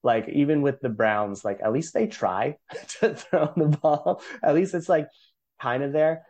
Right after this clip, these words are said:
The Bears have seven hundred and thirty-seven passing yards on the year, which is dead last. That's more than a hundred and forty yards less than the Titans, who have played one fewer game.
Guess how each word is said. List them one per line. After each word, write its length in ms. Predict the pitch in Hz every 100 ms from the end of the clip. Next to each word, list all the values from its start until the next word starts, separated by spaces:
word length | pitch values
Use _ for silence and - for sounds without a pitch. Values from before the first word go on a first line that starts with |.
| _
The 80 | 127
Bears 320 | 143 175 190
have 240 | 185 160 147
seven 320 | - 143 151
hundred 240 | 147 143
and 100 | 127
thirty-seven 480 | 123 127 123 120 117
passing 360 | 110 107 107 123
yards 240 | 120 117
on 100 | 120
the 80 | 123
year, 180 | 123 117
which 160 | 110
is 240 | 110 98 - _
dead 220 | 127 127
last. 500 | 101 87 - - - -
That's 240 | 127 117
more 160 | 131 131
than 160 | 131 127
a 80 |
hundred 240 | 113 127 131
and 100 | 117
forty 260 | 127 120
yards 380 | 113 107 107 101
less 340 | 113 110 107 -
than 260 | 104 101
the 60 | 95
Titans, 520 | - 117 - 90 82
who 180 | - 135
have 120 | 113
played 220 | - 113
one 240 | 104 147 135
fewer 260 | - 123
game. 320 | 107 95 87